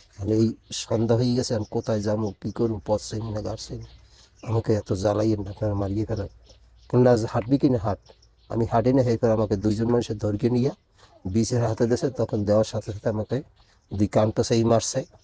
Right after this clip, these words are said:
এই ঘেডির গোড়ায় ঘা দিয়ে ফেলাইয়া খালি লাতি আর লাতি। আর ওদিকে বলেছে বিডিআর এক, বিডিআর ছিল, এই বিডিআর এর কেউ সাথে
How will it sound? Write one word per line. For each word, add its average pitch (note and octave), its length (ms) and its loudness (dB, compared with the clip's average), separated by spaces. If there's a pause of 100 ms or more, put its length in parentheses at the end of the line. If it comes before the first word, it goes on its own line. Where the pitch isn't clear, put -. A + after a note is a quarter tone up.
(240)
এই G2+ 120 -2
ঘেডির G#2+ 340 0
গোড়ায় A2 240 6
ঘা G2 180 -2
দিয়ে A#2+ 220 4
ফেলাইয়া B2 400 2
খালি A2 300 -2
লাতি G#2 420 0
আর G#2 60 2
লাতি। G#2+ 360 -2 (160)
আর G2 140 -2
ওদিকে G2+ 280 2
বলেছে G#2+ 440 2 (340)
বিডিআর G#2+ 420 4
এক, A2 160 2 (100)
বিডিআর A2+ 460 4
ছিল, B2+ 240 -2
এই B2+ 120 0
বিডিআর G2+ 400 0
এর F#2+ 200 -2
কেউ F#2+ 200 -2 (600)
সাথে D#3 360 0